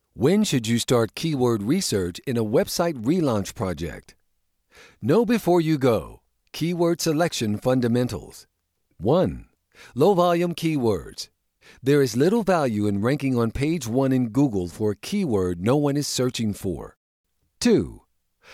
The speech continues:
impossibly high volume keywords, broad one to two word phrases,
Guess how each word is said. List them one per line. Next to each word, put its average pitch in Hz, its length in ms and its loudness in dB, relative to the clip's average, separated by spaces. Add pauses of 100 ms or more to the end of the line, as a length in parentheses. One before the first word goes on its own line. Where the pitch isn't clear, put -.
impossibly 156 680 0
high 147 300 0
volume 113 520 2
keywords, 98 720 -2 (200)
broad 123 380 0 (140)
one 123 200 0
to 123 100 -4
two 127 200 -2
word 110 220 0
phrases, 110 580 -4